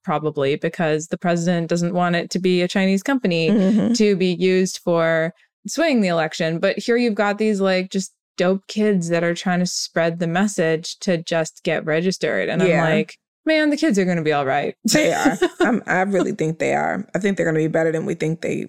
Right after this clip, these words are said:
Speaker 2: will be.
Speaker 1: Absolutely. Like, they know what's up.
Speaker 2: Yeah. So does Jimmy Fallon. So my other culture moment,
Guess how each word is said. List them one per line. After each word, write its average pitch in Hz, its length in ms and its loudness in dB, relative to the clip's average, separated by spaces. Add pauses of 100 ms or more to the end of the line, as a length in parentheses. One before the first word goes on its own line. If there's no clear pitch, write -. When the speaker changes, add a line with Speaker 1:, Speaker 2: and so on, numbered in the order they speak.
Speaker 2:
will 139 200 0
be. 196 120 -2
Speaker 1:
Absolutely. 180 1080 0
Like, 202 220 0
they 240 180 2
know 254 160 0
what's 185 240 -2
up. - 200 -2 (140)
Speaker 2:
Yeah. 78 360 0 (580)
So 233 240 0
does 233 180 0
Jimmy 190 240 2
Fallon. 160 600 -2
So 180 160 0
my 175 220 0
other 170 200 0
culture 170 320 -4
moment, 139 480 -2